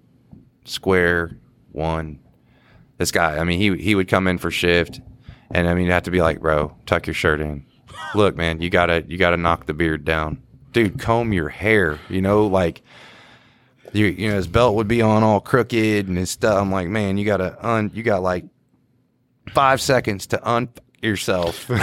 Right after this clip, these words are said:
<laughs> before we go ten eight." 'Cause you never know what's gonna happen. But I actually had him out on a, uh,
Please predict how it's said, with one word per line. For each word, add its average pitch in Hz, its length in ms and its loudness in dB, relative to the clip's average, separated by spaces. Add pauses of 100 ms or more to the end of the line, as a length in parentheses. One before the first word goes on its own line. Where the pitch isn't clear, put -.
(260)
<laughs> - 360 -16
before 139 480 2
we 135 160 2
go 127 180 4
ten 127 260 -2
eight." 101 300 -2 (340)
'Cause 87 240 0
you 104 140 -2
never 101 240 2
know 95 100 0
what's 92 140 -4
gonna 90 120 -4
happen. 92 300 0
But 85 160 0 (400)
I 101 60 0
actually 113 240 2
had 113 160 2
him 110 120 2
out 104 200 0
on 98 200 0
a, 90 200 0
uh, 85 220 0